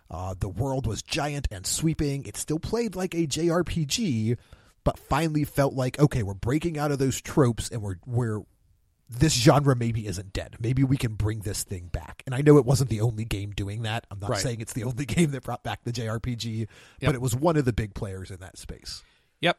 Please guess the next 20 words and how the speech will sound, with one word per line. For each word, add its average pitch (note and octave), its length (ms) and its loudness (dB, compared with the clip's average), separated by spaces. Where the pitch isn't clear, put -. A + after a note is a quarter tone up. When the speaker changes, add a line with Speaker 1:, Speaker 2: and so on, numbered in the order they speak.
Speaker 2:
And, D3+ 340 4
uh, C#3+ 300 4
much D#3+ 400 2
to E3 120 2
my, C3 440 2
uh, A#2+ 400 0
eternal C3 300 -2
shame, A#2+ 240 -4
I C3 120 2
never D3 200 2
finished D#3+ 420 -2
it. A3 140 0
Speaker 1:
Well, E3 380 6
<laughs> - 40 4
Speaker 2:
Because G3 360 10
Speaker 1:
it F#3 60 8
was - 80 8
Speaker 2:
it, F3+ 100 8
Speaker 1:
huge. C3 320 4
Speaker 2:
it, D#3 340 4